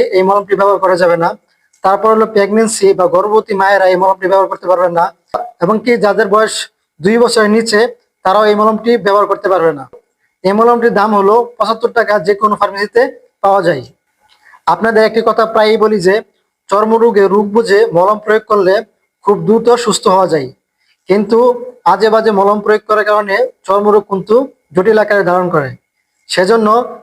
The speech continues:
যে কোনো মলম প্রয়োগ করার আগে অবশ্যই আপনি একজন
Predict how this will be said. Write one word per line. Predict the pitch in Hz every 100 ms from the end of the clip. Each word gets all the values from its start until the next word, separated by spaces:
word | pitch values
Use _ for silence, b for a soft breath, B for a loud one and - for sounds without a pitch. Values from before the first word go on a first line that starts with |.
| - 160
যে | 196
কোনো | 208 208
মলম | 185 202 202
প্রয়োগ | 208 220 220
করার | 202 202
আগে | 196 226 - _ _ _
অবশ্যই | 175 214 233 214 214 214
আপনি | 214 214 262 285 _ _ _
একজন | 165